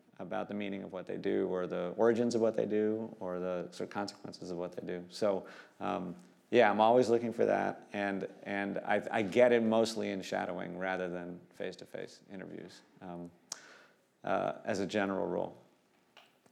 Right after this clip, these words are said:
That's not always true. There are some people. I, I profiled the boxer Bernard Hopkins, who's maybe my favorite person I've ever written about. And when you talk to Bernard Hopkins, he hikes his chair up,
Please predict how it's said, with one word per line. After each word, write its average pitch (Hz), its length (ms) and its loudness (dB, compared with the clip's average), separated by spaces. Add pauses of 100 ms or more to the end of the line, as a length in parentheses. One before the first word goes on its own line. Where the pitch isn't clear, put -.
(100)
That's 135 220 4
not 143 180 6
always 147 300 6
true. 110 160 2
There 107 120 6
are 104 60 4
some 131 220 2
people. 101 320 2
I, 104 180 6
I 113 80 2
profiled 127 420 8
the 104 60 2
boxer 113 320 6
Bernard 104 340 2
Hopkins, 98 500 -2 (120)
who's 101 220 -4 (100)
maybe 113 180 4
my 101 160 0
favorite 104 420 4
person 98 280 -2
I've 90 120 -8
ever 90 180 -2
written 92 200 -6
about. 90 280 -6 (540)
And 107 120 -2
when 110 140 2
you 117 80 2
talk 135 260 6
to 131 80 0
Bernard 110 320 2
Hopkins, 104 500 -2 (200)
he 110 120 -2
hikes 131 300 4
his 117 160 -2
chair 110 340 6
up, - 300 0